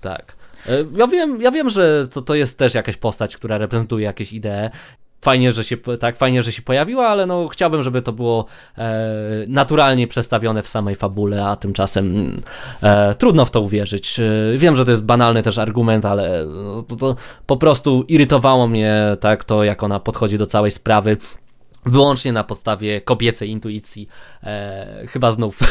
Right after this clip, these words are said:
<laughs> okazałem się szowinistą w tym odcinku, ale, ale no, to był, to był chyba jedyny, tak, e, rzecz, która, która ją motywowała tak, tak naprawdę w pewnym momencie, no.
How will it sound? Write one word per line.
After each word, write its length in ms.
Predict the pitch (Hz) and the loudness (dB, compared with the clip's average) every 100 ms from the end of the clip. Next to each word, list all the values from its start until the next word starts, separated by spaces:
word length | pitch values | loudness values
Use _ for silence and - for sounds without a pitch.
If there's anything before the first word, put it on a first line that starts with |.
| - | 4
<laughs> 220 | - - | -6 -2
okazałem 420 | 269 - 214 220 190 | 0 2 2 0 0
się 100 | 175 | -2
szowinistą 560 | 196 160 156 160 147 | -2 0 0 0 -4
w 60 | 131 | -6
tym 120 | 131 | -6
odcinku, 380 | 123 - 135 143 | -6 -8 -8 -6
ale, 140 | 135 165 - 202 202 180 131 | -6 -8 -10 -12 -12 -12 -4
ale 260 | 139 147 | 0 0
no, 880 | 135 131 123 120 117 113 113 113 104 113 110 110 | 0 0 0 -2 -4 -6 -8 -10 -12 -14 -14 -2
to 100 | 131 | 0
był, 220 | 127 120 | 2 0
to 120 | 120 | 0
był 100 | 120 | -2
chyba 240 | 117 110 104 | -2 -2 -2
jedyny, 340 | 101 107 98 | -2 -4 -6
tak, 280 | 101 101 - - - - | -8 -12 -14 -20 -20 -14
e, 180 | 101 104 | -6 -2
rzecz, 280 | 107 113 - 110 110 110 | 0 0 -2 -8 -8 -6
która, 280 | 123 110 104 | -2 -2 0
która 180 | 123 | 0
ją 100 | 110 | 0
motywowała 680 | 104 98 104 98 98 92 78 | 0 -4 -6 -10 -10 -12 -12
tak, 260 | 90 82 - | -16 -18 -18
tak 160 | 85 | -16
naprawdę 340 | 87 - 67 - | -14 -14 -16 -16
w 40 | |
pewnym 220 | 80 85 | -16 -16
momencie, 300 | 69 71 - | -16 -18 -18
no. 200 | 78 101 | -18 -18